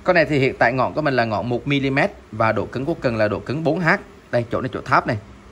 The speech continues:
Chỗ tháp nha em, trên này đặt dưới rỗng. Và phôi con này là carbon này. Đó, carbon xoắn vân toàn thân nha. Số lượng đi kèm cho mình là sáu lóng. Đó, Shimano nha.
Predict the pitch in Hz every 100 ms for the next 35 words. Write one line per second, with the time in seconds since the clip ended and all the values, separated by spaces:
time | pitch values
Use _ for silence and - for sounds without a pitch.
0 | - - - 135 180 131 131 127 113 107
1 | 107 - 110 135 - 175 - - - -
2 | - - - 110 104 131 123 113 104 107
3 | 127 123 117 101 - - - - - -
4 | - - 98 - - - 107 117 107 123
5 | 151 120 104 101 123 117 117 - - -
6 | - - - - - - 156 156 107 117
7 | 107 101 113 104 - 131 139 196 - -
8 | - - - - - - - 98 - 143
9 | 127 127 120